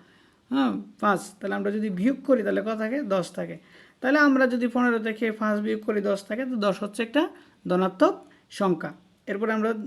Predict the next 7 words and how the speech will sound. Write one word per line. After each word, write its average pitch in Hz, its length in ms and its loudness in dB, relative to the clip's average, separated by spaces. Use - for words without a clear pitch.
দুইটাই 208 340 6
কি 254 120 4
নিলাম? 240 240 4
যুগের 202 320 2
নিলাম। 185 220 0
এরপরে 202 340 2
দেখি, 175 220 -8